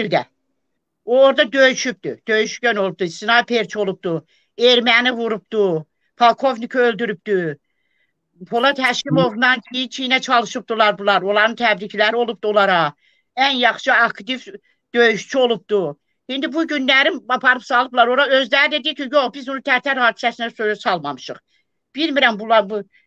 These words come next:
nə bu yoxdur, nə bu nə şey yoxdur, nə bu silah yoxdur. Bunların biri də burada olunmayıbdı, yoxdur. Bu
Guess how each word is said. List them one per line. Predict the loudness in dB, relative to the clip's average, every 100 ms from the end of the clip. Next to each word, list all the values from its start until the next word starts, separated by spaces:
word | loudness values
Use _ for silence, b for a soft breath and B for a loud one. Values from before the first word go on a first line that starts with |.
| -18
nə | -4 0 0
bu | 0 2
yoxdur, | 6 4 2 0 2 2 -2 _ _ -2
nə | -2
bu | -2 0
nə | 2 2
şey | 2 -2
yoxdur, | -2 -4 -4 -2
nə | -4 -4
bu | -10
silah | -4 0 0 0
yoxdur. | -6 -6 -8 -6
Bunların | 0 2 2 -2
biri | -8 -4
də | -4 -4
burada | -4 -2 -2 _ _ -2
olunmayıbdı, | 2 2 0 -6 -8 -2
yoxdur. | 0 0 _ -20 _ _ _
Bu | -2